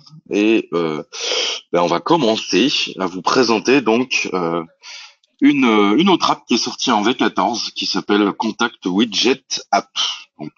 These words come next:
les fameuses cartes de visite qu'on peut intégrer sur son site internet. Donc,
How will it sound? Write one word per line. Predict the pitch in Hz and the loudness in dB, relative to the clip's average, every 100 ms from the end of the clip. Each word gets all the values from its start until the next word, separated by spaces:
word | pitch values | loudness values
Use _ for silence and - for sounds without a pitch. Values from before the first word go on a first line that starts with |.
| - | -8
les | 80 85 | -4 -4
fameuses | - 87 95 120 117 - - | -2 -2 2 2 2 -2 -4
cartes | 131 123 - - | 0 0 -2 -4
de | 90 131 | 0 2
visite | 120 104 110 147 147 | 2 2 2 0 -2
qu'on | - 101 | -4 -4
peut | 127 139 - | 0 0 2
intégrer | 123 101 90 104 139 - - - - - - - | 0 0 -2 2 0 -2 -20 -16 -14 -14 -14 -4
sur | 147 151 | 0 2
son | - - | 0 0
site | - 165 | 0 0
internet. | 139 127 107 85 87 - - - _ _ _ - - _ _ - | 0 2 0 0 -6 -8 -8 -8 _ _ _ -20 -20 _ _ -4
Donc, | 107 139 135 113 | 2 2 2 -4